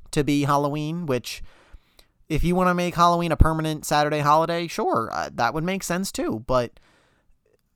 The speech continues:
that's not <laughs> how it is. I think it's, you know, I, I really hate the, the weekday holiday too. I think that's really awful. It's irritating. And, you know, th-, most Halloween, uh, at least in our area, most Halloweens have curfews at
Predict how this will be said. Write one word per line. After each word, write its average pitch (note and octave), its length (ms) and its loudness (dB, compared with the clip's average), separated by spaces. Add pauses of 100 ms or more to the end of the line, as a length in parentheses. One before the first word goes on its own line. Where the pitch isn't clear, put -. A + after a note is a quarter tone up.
that's G#2+ 540 -6
not B2+ 300 -2
<laughs> - 0 -
how D3 220 2
it F#3+ 80 2
is. E3 280 2
I C3+ 100 4
think C3 160 -4
it's, - 460 -6
you C3+ 120 -12
know, A#2+ 180 -4
I, A2 100 -4
I A#2+ 200 -2
really C3+ 340 -4
hate B2+ 300 -4
the, B2+ 380 -2
the C3+ 140 -6
weekday B2+ 380 -4
holiday B2+ 540 -2
too. C3 380 -4
I B2+ 100 -4
think A#2 120 -6
that's A#2 200 -6
really A#2 240 -6
awful. A#2 340 -2
It's A#2 100 -10
irritating. A#2+ 580 -6
And, A2 160 -10 (520)
you B2+ 140 -14
know, A#2+ 180 -10
th-, - 260 -16
most C#3+ 440 2
Halloween, D3 720 2 (460)
uh, - 160 -10 (280)
at C3+ 120 -10
least D3 220 -2
in A#2+ 100 -2
our D3+ 200 2
area, A#2 300 0
most C3 260 -2
Halloweens C3+ 760 0
have A2+ 220 -6
curfews D3+ 680 -2
at G#2+ 240 -4